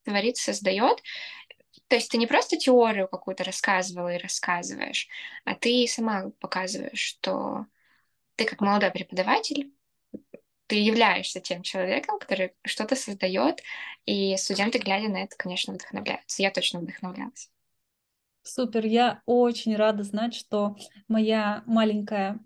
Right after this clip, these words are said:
Speaker 2: цель достигнута была на тот момент. <laughs>
Speaker 1: Да, сто процентов. Слушай, а вот про направления, которых не существует, давай поговорим про них. А, ты упомянула, что, да, мы, как люди, можем создавать направления, которых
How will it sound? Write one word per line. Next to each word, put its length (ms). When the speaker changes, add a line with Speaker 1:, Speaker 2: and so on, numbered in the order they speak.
Speaker 2:
цель 480
достигнута 600
была 300
на 140
тот 160
момент. 420
<laughs> 200
Speaker 1:
Да, 240
сто 240
процентов. 440
Слушай, 300
а 40
вот 80
про 120
направления, 540
которых 300
не 80
существует, 600
давай 160
поговорим 500
про 140
них. 280
А, 840
ты 140
упомянула, 480
что, 460
да, 280
мы, 220
как 180
люди, 200
можем 340
создавать 440
направления, 540
которых 300